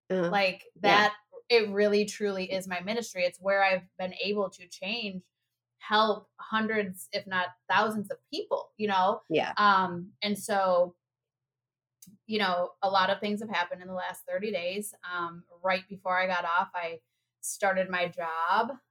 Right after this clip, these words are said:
Speaker 2: um, as well. And that was another, um, God thing because,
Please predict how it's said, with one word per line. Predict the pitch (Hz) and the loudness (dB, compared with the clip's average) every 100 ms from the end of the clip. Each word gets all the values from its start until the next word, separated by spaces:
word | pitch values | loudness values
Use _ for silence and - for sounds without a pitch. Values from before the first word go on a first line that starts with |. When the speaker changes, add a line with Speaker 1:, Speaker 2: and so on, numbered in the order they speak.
| - | -4
Speaker 2:
um, | 190 175 175 170 | -2 0 -4 -6
as | 196 185 | -6 -4
well. | 190 185 170 214 254 - - | -2 0 2 2 0 -2 -12
And | 185 180 175 | -12 -10 -6
that | 180 190 | -6 -6
was | 185 | -8
another, | 185 175 175 190 202 202 - _ _ _ - | -10 -6 -2 -2 -2 -4 -10 _ _ _ 4
um, | 214 196 185 185 - 202 | 8 8 6 0 -10 0
God | 196 190 190 190 190 208 | 6 8 8 4 -4 -2
thing | 190 190 220 | -2 -2 -4
because, | 214 208 190 185 180 175 - - | -6 -4 0 2 0 -2 -8 -8